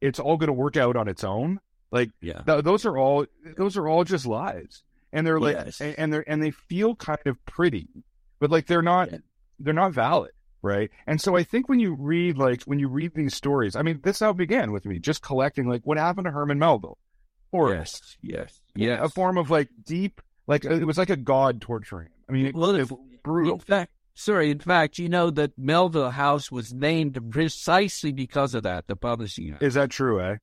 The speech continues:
Speaker 1: Yeah, I didn't know
Speaker 2: Yes,
Speaker 1: that. Well,
Speaker 2: yes.
Speaker 1: I mean, that's a good reason to call it that. Y-, yeah, I mean, it's horrible. And to know that that's, like, that's what happens. That's what happens.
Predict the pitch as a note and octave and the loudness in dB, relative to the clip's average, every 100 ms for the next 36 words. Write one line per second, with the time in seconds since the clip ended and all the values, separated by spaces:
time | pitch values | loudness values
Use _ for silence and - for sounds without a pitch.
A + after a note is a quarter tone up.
0 | _ A2+ A2+ G#2+ C3 C3 D#2+ D#2 - _ | _ -2 0 2 0 -2 -4 -14 -20 _
1 | _ A2 B2+ B2+ D3+ D3+ D#3 D#3 A2+ C#3+ | _ -2 0 2 0 2 0 -2 -2 0
2 | C#3+ C#3 C#3 C3+ B2 B2+ C3 B2+ - - | 2 0 0 -2 -4 2 2 2 -2 -20
3 | _ _ _ _ C3+ D3 D3+ D3 D3 D3+ | _ _ _ _ -12 -6 0 2 2 0
4 | C#3 - _ _ _ _ _ _ _ _ | -4 -18 _ _ _ _ _ _ _ _
5 | _ _ F#2+ - - D#3+ G3 G#2+ G2 B2 | _ _ -20 -18 -2 2 2 0 -2 0
6 | C#3+ C#3+ D#3+ E3 C#3 C3+ - B2+ - _ | 2 4 4 2 2 0 2 -2 -2 _
7 | _ _ - F#3 A3+ G3+ F3 G#3+ - F2 | _ _ -10 -6 -2 -2 0 -4 -6 -16
8 | _ _ _ - B3+ F3 C#3+ C#3 D3 | _ _ _ -6 -4 -4 -6 -4 -8